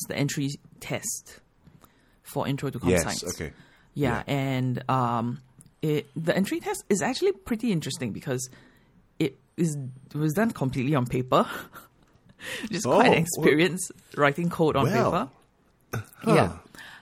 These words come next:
Speaker 1: And, um, they offered it in three languages. So you could take the test in, um, C plus plus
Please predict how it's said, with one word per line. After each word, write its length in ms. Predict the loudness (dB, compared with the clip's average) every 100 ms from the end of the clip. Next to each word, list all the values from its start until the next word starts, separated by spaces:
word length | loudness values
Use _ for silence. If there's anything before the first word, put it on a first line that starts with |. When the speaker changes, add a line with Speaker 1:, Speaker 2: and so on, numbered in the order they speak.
| -6
Speaker 1:
And, 520 | 0 2 2 2 0
um, 540 | 0 0 0 0 0 -2 -4 -8
they 440 | -4 2 2 2 0
offered 360 | -2 -2 -2
it 180 | -2 -2
in 180 | -4 -4 -4
three 420 | -4 -2 -2 -4 _
languages. 680 | -6 -6 -6 -6 -4 -4 -4 -6 -10 -12 _ _ _ _
So 260 | -10 -4 -2
you 180 | -2 -4
could 240 | -4 -6
take 220 | -4 -6
the 80 | -6
test 640 | -12 -10 -6 -6 -6 -12 _
in, 500 | -4 -2 -2 -2 -4 -8 _ _ _ _ _ _
um, 680 | -2 0 -2 -2 -4 -6 -10 _ -18 -10 -8
C 100 | -4
plus 220 | -4 -4
plus 200 | -4